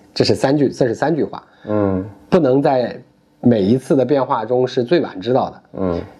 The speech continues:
Speaker 1: 要在心里接受这个变化，并且理解它，最后把它变成说怎么跟我结合。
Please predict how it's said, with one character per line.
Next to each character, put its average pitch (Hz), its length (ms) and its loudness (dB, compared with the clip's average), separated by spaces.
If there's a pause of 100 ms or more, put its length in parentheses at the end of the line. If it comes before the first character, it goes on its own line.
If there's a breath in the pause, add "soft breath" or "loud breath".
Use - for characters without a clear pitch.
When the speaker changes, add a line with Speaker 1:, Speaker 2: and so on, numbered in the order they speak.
Speaker 1:
要 135 160 4
在 131 120 0
心 196 240 0
里 127 140 2
接 147 180 2
受 143 160 0
这 117 120 -4
个 117 80 0
变 120 180 -2
化， 104 220 -4
并 113 160 0
且 101 120 0
理 92 200 0
解 - 180 0
它， - 240 -10
最 131 140 0
后 117 100 0
把 92 140 -4
它 92 120 -2
变 110 220 0
成 98 160 -2
说 101 180 0
怎 92 140 -2
么 92 140 0
跟 107 120 2
我 82 160 -2
结 87 200 -4
合。 82 200 -6